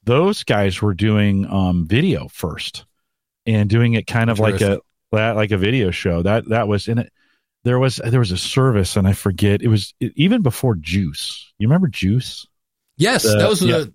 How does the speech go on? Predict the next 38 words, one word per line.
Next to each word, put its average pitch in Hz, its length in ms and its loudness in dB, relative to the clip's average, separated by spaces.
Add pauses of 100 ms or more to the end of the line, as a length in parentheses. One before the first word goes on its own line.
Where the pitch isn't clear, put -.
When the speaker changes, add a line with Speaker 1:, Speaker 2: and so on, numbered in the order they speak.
Speaker 2:
the, 143 260 -2 (160)
yeah. 127 280 -2 (440)
Speaker 1:
Yeah, 104 220 2
it's 95 100 -2
Speaker 2:
It - 60 2
was 123 80 4
Speaker 1:
right 147 80 0
Speaker 2:
a - 20 0
Speaker 1:
before 110 200 -2
Ju- - 240 -10 (840)
Speaker 2:
'Cause 175 100 0
that's 214 180 2
what 254 140 0
got 190 180 0
me 170 100 2
hooked 151 260 0
in. 185 400 0
I 139 200 0
heard 165 180 2
about 170 240 0
podcasting. 131 800 -2
I 123 140 -2
Googled 139 440 0
it. 104 200 0 (440)
I 120 80 0
found 143 360 0
Juice, 139 320 0
and 113 100 -2
it 101 40 -4
had 127 140 0
this 120 140 0
big 156 280 -4
picture 156 220 -2
of 127 80 -2
a 117 60 2
lemon 123 380 0
on 90 180 -2
it. 90 140 -4